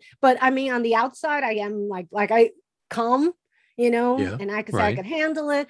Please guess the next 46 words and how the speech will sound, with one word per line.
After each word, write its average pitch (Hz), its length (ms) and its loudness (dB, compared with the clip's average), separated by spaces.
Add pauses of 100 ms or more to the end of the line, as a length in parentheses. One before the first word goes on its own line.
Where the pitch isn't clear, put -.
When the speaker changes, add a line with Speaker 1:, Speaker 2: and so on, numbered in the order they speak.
(200)
Speaker 1:
because 339 300 -4
in 330 120 -2
reality 311 540 -2
is 254 240 -4
I 262 140 0
am 330 220 -2
the 233 120 -2
only 208 180 -2
one 175 200 -8
that 151 140 -12
can 147 100 -16
handle 220 400 -8
it. - 120 -20 (260)
But 208 380 2
I 208 120 0
have 220 240 -8
to 214 120 -4
realize 190 460 -2
that 180 100 -10
certain 190 320 -10
things 175 480 -10 (340)
are 180 520 -4 (120)
out 190 440 -2
of 170 160 -8
reach 180 560 0
right 170 440 -8
now 170 680 -6
for 180 120 -6
me 165 180 -8
to 170 80 -6
work 156 340 -8
on. - 240 -16 (680)
Speaker 2:
Right. 87 280 -10 (480)
Speaker 1:
So 196 260 2
I 185 120 4
have 196 240 0
to - 120 -10
be 175 140 -4
kinder 196 560 0
to - 200 -12
myself - 600 -16
is 180 160 -12
basically 160 500 -6
what 151 140 -6
I'm 151 140 -6
saying. 165 400 -4